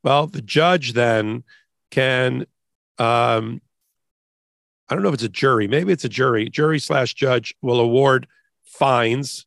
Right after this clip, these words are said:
millions, could be millions and millions of dollars of fines, could be disgorgement, meaning taking money from them that was illegally gotten, improperly gotten, and taking it off of them. That could be tens of millions of dollars,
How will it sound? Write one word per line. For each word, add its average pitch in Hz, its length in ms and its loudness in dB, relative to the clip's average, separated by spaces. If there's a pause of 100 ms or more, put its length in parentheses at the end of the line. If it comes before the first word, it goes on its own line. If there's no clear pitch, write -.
(120)
millions, 131 440 -4
could 131 140 -4
be 117 100 -6
millions 123 380 -2
and 117 100 -8
millions 117 300 -2
of 117 80 -16
dollars 117 340 0
of 110 100 -10
fines, 110 540 -2 (400)
could 143 140 0
be 143 100 2
disgorgement, 127 880 0
meaning 113 320 -2
taking 117 420 -4
money 131 440 0 (260)
from 120 260 -2
them 117 280 0
that 113 160 -4
was 110 200 -2
illegally 127 640 0
gotten, 127 540 -2 (360)
improperly 123 640 -2
gotten, 120 500 -4 (240)
and 113 120 -6
taking 117 320 -2
it 110 100 0
off 131 320 0
of 107 100 -8
them. 98 260 -4
That 120 200 -2
could 110 160 -4
be 107 240 -8 (280)
tens 117 300 -4
of 110 100 -10
millions 104 340 -4
of - 100 -14
dollars, 104 580 -2